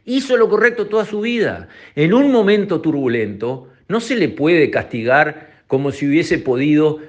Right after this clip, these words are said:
pararse en una cátedra con un pizarrón a reflexionar sobre opciones que tiene por delante para elegir la que más se ajusta a derecho. La vida no es así. Y los tribunales, los fiscales,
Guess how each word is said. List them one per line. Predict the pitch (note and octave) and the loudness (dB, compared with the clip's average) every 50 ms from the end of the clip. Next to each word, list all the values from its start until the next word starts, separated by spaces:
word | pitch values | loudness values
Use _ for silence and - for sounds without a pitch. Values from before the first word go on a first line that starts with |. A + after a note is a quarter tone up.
| - _ | -12 _
pararse | - C3+ C#3+ D#3 E3 E3+ E3 - D3 | 0 2 4 4 4 2 0 -4 -2
en | D3 | -2
una | D#3 D#3 D3+ C#3 - | 0 0 0 0 0
cátedra | - D3+ D#3+ D3+ - - C#3 C#3 D3+ D3+ C#3+ - - - _ | 2 2 2 2 4 4 4 4 4 4 2 -2 -10 -20 _
con | - C3+ D3 | -2 -2 0
un | E3 F3+ F3+ D#3+ | 0 0 -2 -4
pizarrón | - - - E3 D3 - - B2 A2 A2+ C3+ D3+ D#3 D#3+ D#3+ D#3+ - - - - - - | -6 -6 -4 -4 -2 -2 -2 -4 -2 2 4 4 4 4 2 -2 -6 -10 -14 -18 -6 -2
a | D3 C#3+ | -2 2
reflexionar | C#3+ D3 C3 - D3 C3+ - - - C#3+ C#3 D#3+ F3+ F#3 | 2 2 0 2 -2 -4 -2 0 -2 -2 0 2 0 0
sobre | - - E3 C#3+ C#3 C#3+ | 2 2 4 4 4 4
opciones | C3 - - - - F3+ F3+ F3 D#3+ - | 0 0 -2 0 0 0 2 2 -2 -2
que | D#3+ C3+ | -2 0
tiene | - D#3 D#3+ D#3+ D3+ | 0 2 2 2 2
por | D#3+ C#3 C3+ B2 | 2 2 2 2
delante | B2 C3+ D3 D3+ D3+ D3+ - D#3 D3+ C#3+ - - - - - | 2 4 2 2 2 2 0 0 0 0 -4 -12 -20 -8 -2
para | - D3 D3 C#3+ | 0 2 4 4
elegir | C#3+ C#3 C#3 C3 - D#3 D#3 E3 D#3 D3+ D#3 - - - | 4 4 2 2 2 2 2 2 2 0 -4 -8 -10 -2
la | - C3+ B2+ | -2 -2 2
que | - C#3+ C3+ | 2 0 2
más | C#3 D3 C#3+ - | 2 0 0 -2
se | C#3+ | -4
ajusta | B2 - D3+ C3+ - - G#2+ | -2 -2 -4 -2 0 -2 -2
a | |
derecho. | G#2+ A2 A2 A2+ A2+ G#2+ - - - - - - _ _ _ _ | -2 -2 -2 -4 -4 -6 -8 -10 -14 -16 -16 -18 _ _ _ _
La | F3 G3 F#3 | 0 2 2
vida | F3 F#3 F#3+ F#3 D#3+ C3 | 2 2 2 2 2 2
no | B2 D3+ | 0 -4
es | D3+ - C3 | -4 -4 -6
así. | A2+ - - C#3+ B2+ B2 A2+ F2+ - - - _ _ _ _ _ _ _ _ - | -8 -6 -6 -6 -4 -4 -6 -8 -10 -14 -20 _ _ _ _ _ _ _ _ -4
Y | D3+ | 2
los | D3+ F3 - - | 2 2 2 4
tribunales, | D#3+ D#3 D3 D3 D3+ E3 F#3 F#3+ F#3 E3 D#3 D3+ C#3+ C3 B2 | 4 4 4 4 4 2 2 2 2 2 0 0 0 0 0
los | C3+ - | -2 -2
fiscales, | - C#3+ - - - G#3+ G3 F#3 D#3+ C3+ B2+ C3 A#2 - - | -2 -4 -6 0 2 2 4 4 2 0 -2 -4 -6 -8 -14